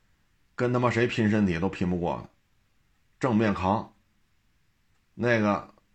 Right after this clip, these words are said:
个儿高，一跨步正面横向封锁，然后争头球，这他妈壮，转身还快，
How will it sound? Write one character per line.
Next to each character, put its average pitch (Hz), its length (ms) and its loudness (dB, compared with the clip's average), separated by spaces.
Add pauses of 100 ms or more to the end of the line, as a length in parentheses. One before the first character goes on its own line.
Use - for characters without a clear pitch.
(220)
个 113 100 -4
儿 101 120 2
高， 113 360 0 (800)
一 107 160 -6
跨 104 260 0
步 101 320 -4 (120)
正 107 120 -4
面 101 140 2
横 101 240 -4
向 101 160 -2
封 98 220 -2
锁， 64 260 -8
然 85 80 -6
后 92 80 -6
争 104 160 -2
头 101 160 -2
球， 87 260 -4 (600)
这 120 240 0
他 110 60 0
妈 120 120 0 (160)
壮， 120 320 0 (480)
转 90 180 -4
身 110 80 0
还 123 160 0
快， 113 380 -4